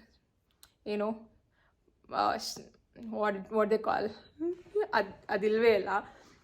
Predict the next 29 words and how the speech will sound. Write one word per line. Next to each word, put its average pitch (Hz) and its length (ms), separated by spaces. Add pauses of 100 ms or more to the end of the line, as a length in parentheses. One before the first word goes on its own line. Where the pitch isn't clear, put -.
(280)
And, 226 260
ಆ, 208 160 (600)
ನಾವ್ 220 160
ತಿನ್ನೋ 247 220 (100)
ಐಟಮ್ಸಲ್ಲಿ 254 540
ರೈಸ್ 208 460
ಬಿಟ್ಟು 247 280
ಇನ್ನೇನ್ 240 380
ತಿಂತೀವಿ 254 340
ನಾವು, 240 340
ಅದ್ರಲ್ಲಿ 220 400
ಏನಿದೆ 262 360
ಅಂತ 269 180 (640)
ಅನ್ಕೊಂತೀವಿ. 254 640 (400)
ದಾಲಲ್ಲಿ 233 440
ಒಂದ್ 254 120
ಸ್ವಲ್ಪ 220 260
ಪ್ರೋಟೀನ್ 214 440
ಬರುತ್ತೆ. 196 540 (260)
ಆ 220 80
ಪನ್ನೀರು, 240 840 (220)
ಪನ್ನೀರ್ 220 320
ಡೈಲಿ 220 280
ತಿಂತೇನೆ, 185 440
ತಿನ್ನಲ್ಲ. 196 340 (520)
So 240 60
ಅದಕ್ಕೆ 247 380
ರಾಗಿ 254 500 (580)
ಬೆಸ್ಟ್. 208 600